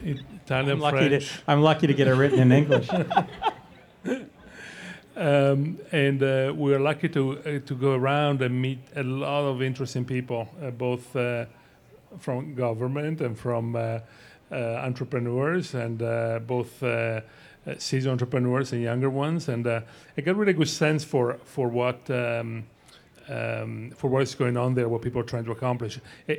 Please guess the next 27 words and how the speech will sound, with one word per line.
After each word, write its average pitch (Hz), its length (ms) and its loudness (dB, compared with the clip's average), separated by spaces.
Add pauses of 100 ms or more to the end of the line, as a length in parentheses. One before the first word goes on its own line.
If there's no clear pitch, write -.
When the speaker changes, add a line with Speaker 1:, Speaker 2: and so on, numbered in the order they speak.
Speaker 1:
you 190 80 -4
know, 180 80 0
if 139 120 -4
you 165 40 -2
look 208 140 0
at 196 80 4
it - 40 -6
from 165 140 2
the 151 80 0
ground 135 320 0
up, 123 340 -2
if - 120 -10
you 139 80 -4
talk 151 240 -2
to 156 120 -2
the 135 80 -2
entrepreneurs 127 600 -4
in 120 80 -6
Italy, 117 400 -6 (720)
uh, 127 320 -4 (140)
you 165 100 -2
probably 175 300 2
can, 160 200 -2
uh, 139 120 -4 (100)
can, 147 160 -4 (100)
can 143 160 -2
tell 135 520 0